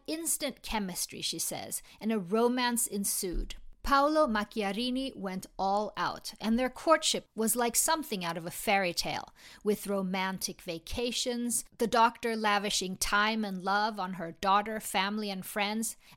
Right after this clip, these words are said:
and then with invitations out for a wedding that was to be the social event of the year, with guests like the Clintons and performances by Elton John,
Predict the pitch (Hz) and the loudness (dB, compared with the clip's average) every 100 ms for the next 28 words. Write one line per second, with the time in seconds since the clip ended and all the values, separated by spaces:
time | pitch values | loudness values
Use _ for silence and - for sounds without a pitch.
0 | _ - 240 220 277 311 254 254 269 254 | _ 0 4 6 6 6 2 0 0 0
1 | 262 - 330 349 - 254 214 - 190 202 | 2 2 2 2 2 2 0 4 4 2
2 | - 220 208 185 247 285 196 190 - - | -2 0 0 4 4 4 2 -4 -10 -4
3 | 208 - 214 - 233 190 190 190 - - | -2 0 2 2 0 -2 -2 -4 -8 -6
4 | 202 - - - - - 185 - 180 170 | 4 6 8 6 4 0 0 -4 -4 -4
5 | 180 - 175 196 175 254 208 156 - _ | -4 -6 -4 -4 -2 2 2 0 -8 _
6 | - 254 220 269 294 - - 254 247 - | 2 2 4 2 4 4 2 2 0 -2
7 | 254 - 320 339 311 214 160 185 180 - | -4 -2 0 0 0 -2 -4 -6 -6 -4
8 | 196 - 262 262 254 220 233 202 214 202 | -4 2 2 2 0 0 0 0 0 2
9 | 208 226 - 226 208 233 202 175 | 2 0 0 -2 0 4 4 2